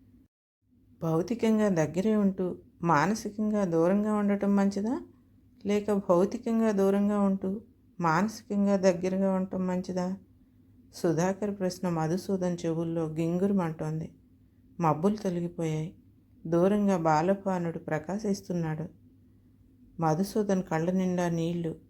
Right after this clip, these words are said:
వర్షించటానికి సిద్ధంగా ఉన్నాయి. మొన్ననే వచ్చి వెళ్ళిన కొడుకు, కోడలు, మనవరాలు చిరునవ్వులు చిందిస్తూ మనోఫలకం మీద కనిపిస్తున్నారు. కథ సమాప్తం. ఈ కథ కనుక మీకు నచ్చినట్లయితే లైక్ చేయండి,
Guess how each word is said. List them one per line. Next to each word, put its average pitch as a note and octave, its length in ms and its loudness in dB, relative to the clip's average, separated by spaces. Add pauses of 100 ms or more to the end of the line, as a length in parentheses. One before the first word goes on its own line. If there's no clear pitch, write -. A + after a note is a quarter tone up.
(340)
వర్షించటానికి F3+ 800 0
సిద్ధంగా F3 600 -2
ఉన్నాయి. E3+ 420 -4 (760)
మొన్ననే F#3+ 440 2
వచ్చి G3+ 300 0
వెళ్ళిన F3 540 0 (580)
కొడుకు, F#3+ 380 0
కోడలు, F3+ 560 0 (260)
మనవరాలు F3+ 560 2
చిరునవ్వులు F3+ 600 0
చిందిస్తూ E3+ 680 -6 (600)
మనోఫలకం F3+ 720 0
మీద E3+ 180 -2
కనిపిస్తున్నారు. D#3+ 840 -6 (1160)
కథ F3 220 2
సమాప్తం. E3 680 -4 (180)
ఈ F#3 80 0
కథ F3 240 0
కనుక G3 340 0
మీకు E3+ 260 -8
నచ్చినట్లయితే D#3+ 800 -8
లైక్ D#3 400 -6
చేయండి, F3 340 -6